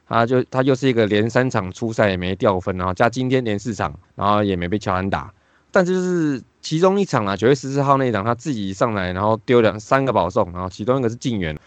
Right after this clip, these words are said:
然后大家抖了一下，然后但还是安全下庄啊，那继续努力啊。那他现在防御率五点六四啊，中继点来到十个。除了这个以外，其他数据就种种的。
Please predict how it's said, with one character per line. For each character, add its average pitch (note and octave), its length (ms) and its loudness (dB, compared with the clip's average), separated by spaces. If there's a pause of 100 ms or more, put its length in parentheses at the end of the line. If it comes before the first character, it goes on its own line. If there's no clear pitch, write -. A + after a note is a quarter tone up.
(220)
然 - 80 -10
后 F#2 60 -6
大 A#2+ 100 4
家 B2 120 6
抖 G2 180 4
了 G2 100 4
一 F#2 60 -2
下， F#2+ 280 2
然 F2+ 100 -6
后 F#2 100 -8
但 A2 100 -2
还 G#2 80 -4
是 - 140 -8
安 A#2 160 -4
全 G2+ 100 -4
下 F#2+ 140 -2
庄 F#2 260 -4 (100)
啊， D#2+ 260 -8
那 F#2 120 -8
继 G2+ 160 -10
续 A#2+ 120 -2
努 F#2 160 -2
力 F#2 160 0
啊。 E2 200 0 (340)
那 D3+ 360 4
他 D#3 120 -2
现 E3 180 4
在 D#3+ 120 6
防 C3+ 240 4
御 C#3+ 120 2
率 C#3+ 300 4
五 C3+ 200 0
点 A#2+ 180 4
六 B2+ 200 2
四 A2+ 320 -10 (120)
啊， F#2 240 -10
中 B2+ 200 -2
继 D3 80 0
点 A#2 120 2
来 G2+ 100 0
到 A2 120 4
十 G2 300 -6
个。 F2 260 0 (140)
除 - 180 0
了 D#3+ 60 6
这 F3 100 2
个 C3+ 140 4
以 F#2+ 100 0
外， A2 180 4
其 - 160 -6
他 B2+ 120 0
数 C3 100 -10
据 B2 140 -6
就 A#2+ 100 2
种 G#2 240 -4
种 D#2 220 -2
的。 D2+ 340 -12